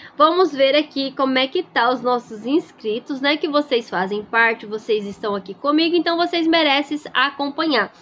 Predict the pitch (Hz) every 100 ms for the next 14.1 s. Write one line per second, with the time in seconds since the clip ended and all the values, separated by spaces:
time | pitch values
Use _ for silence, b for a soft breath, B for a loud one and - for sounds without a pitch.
0 | B B B B 233 294 302 294 269 262
1 | 240 - 302 381 440 381 311 311 277 302
2 | 294 269 294 302 269 254 285 311 302 -
3 | 277 277 285 311 320 - - 233 233 262
4 | 269 247 - 233 233 240 262 285 302 339
5 | 311 302 254 247 254 254 262 262 277 254
6 | 254 269 311 - - - 330 330 320 302
7 | 294 254 254 208 - - 226 233 233 B
8 | B B B B 302 294 311 311 302 330
9 | 339 311 311 302 226 233 247 247 269 294
10 | 294 294 294 294 294 320 330 381 370 330
11 | 339 - 311 302 226 302 359 359 339 -
12 | 262 262 240 262 - 254 247 - 285 254
13 | 240 254 - 277 330 359 370 370 349 339